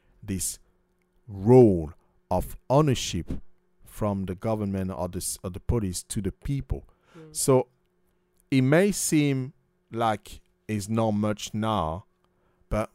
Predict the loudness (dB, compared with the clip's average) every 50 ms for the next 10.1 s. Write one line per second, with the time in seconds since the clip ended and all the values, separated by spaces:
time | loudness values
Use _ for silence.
0 | _ _ _ _ _ _ _ _ _ _ -4 0 2 4 6 6 6 4 4 6
1 | 8 10 10 10 10 8 6 2 -2 -6 _ _ _ _ _ _ _ _ -6 0
2 | 4 6 8 8 8 6 4 -2 -4 -4 -4 -4 -8 -12 _ _ _ _ _ _
3 | _ _ _ _ _ _ _ _ _ _ _ -4 -2 -2 -2 -2 -2 -2 0 0
4 | 0 0 0 -2 -2 0 0 2 2 2 0 -2 -2 -2 -2 -2 -2 0 0 0
5 | 2 2 2 2 2 2 0 0 0 -2 -2 0 0 -2 -2 -2 -4 -6 -6 -6
6 | -4 -4 -4 -4 -4 -2 -2 -4 -4 -6 -8 -12 -12 -12 -12 _ _ _ _ _
7 | _ _ _ _ _ _ _ _ _ _ _ _ _ -20 -12 -6 -2 -2 0 0
8 | -2 -4 -6 _ _ _ -8 -4 -2 0 0 0 0 0 -2 -4 -6 -10 _ _
9 | _ _ _ -20 -20 -16 -8 0 2 4 4 4 4 2 0 -2 -6 -10 -20 _
10 | -20 -20